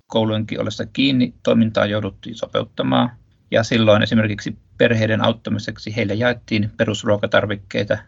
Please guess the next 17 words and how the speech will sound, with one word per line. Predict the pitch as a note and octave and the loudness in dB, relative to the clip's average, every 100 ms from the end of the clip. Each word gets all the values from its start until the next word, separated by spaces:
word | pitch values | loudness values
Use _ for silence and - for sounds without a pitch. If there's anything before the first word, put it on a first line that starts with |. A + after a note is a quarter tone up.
| - | -10
kuten | G#2 G#2+ G#2 | -4 -2 -2
jauhoa, | - F#2+ F#2+ F#2+ G2 G2 - - | 2 2 2 0 0 0 -6 -18
riisiä, | G#2+ G#2+ G2+ - G#2 - _ _ _ _ - | -10 -6 -6 -4 -6 -6 _ _ _ _ -6
makaronia | - - G2 G2+ G2+ F#2+ F#2+ | -4 -2 -2 0 -2 -2 -2
ja | F#2+ | -2
öljyä. | F#2+ F#2 - - - - _ _ _ _ _ - | -2 -4 -6 -10 -14 -20 _ _ _ _ _ -2
Lapsia | C3+ - - A#2+ | 0 0 0 4
myös | A#2 C3 A#2+ - | 6 4 0 -2
opetettiin | - A#2+ G#2 - G2 | 2 2 0 -4 -4
keskuksella, | G2+ G2 - A2 - F2 | 0 -2 -2 -10 -4 -2
jotta | F2+ - G2+ | -2 0 0
ei | G2 - - | 0 -4 -2
opetuksesta | A#2 G#2+ G2 F#2 G#2 - | 4 4 2 -6 -10 -10
tulisi | - G2 G2 G2+ - | -6 -4 -4 -6 -4
niin | G2+ F#2+ | -4 -2
pitkää | F#2+ - - F#2 | -4 -8 -4 -2
taukoa | F2+ F2+ F2 - - | 2 2 2 -4 -6